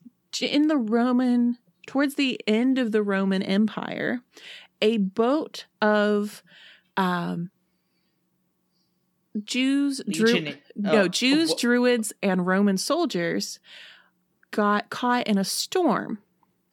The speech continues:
Speaker 1: off the,
Speaker 2: This is
Speaker 1: in
Speaker 2: like
Speaker 1: the
Speaker 2: the
Speaker 1: Mediterranean.
Speaker 2: plot of Sahara.
Speaker 1: And,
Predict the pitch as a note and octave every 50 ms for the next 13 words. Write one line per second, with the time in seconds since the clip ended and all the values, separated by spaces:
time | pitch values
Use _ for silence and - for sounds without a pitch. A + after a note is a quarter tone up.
0 | _ - G3+ G3 F#3+ F#3+ - - - - G#3 F#3+ F3+ F3+ F#3 F3+ - - G#3 G3+
1 | - - G#3 G3+ G3 G3 G3 F#3+ F#3 F#3 - - A3+ B3+ A#3+ G#3 F3+ - E3 F#3
2 | F#3+ - - B3+ A3+ G#3 B3 D4+ G#4 A4 E4+ D#3 C#3+ B3+ A3 - - - - _
3 | _ - A3+ A3+ A3+ A3 A3 G#3+ G#3+